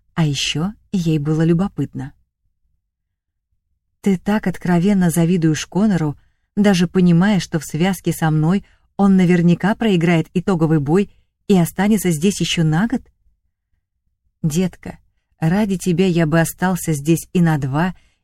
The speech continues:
и на три года», вздохнул Мейбл.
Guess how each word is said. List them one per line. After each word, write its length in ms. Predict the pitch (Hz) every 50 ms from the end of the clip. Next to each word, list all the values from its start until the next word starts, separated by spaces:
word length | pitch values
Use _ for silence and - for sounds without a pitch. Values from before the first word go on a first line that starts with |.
| _ -
и 100 | 214 196
на 140 | 185 170
три 260 | - - 147 156 196 196
года», 440 | 180 160 151 143 156 - 139 - - _ _ _ _ _ _ _ _ _
вздохнул 480 | - 143 131 147 143 - - 147 147 143
Мейбл. 440 | 143 143 143 135 131 123 135 127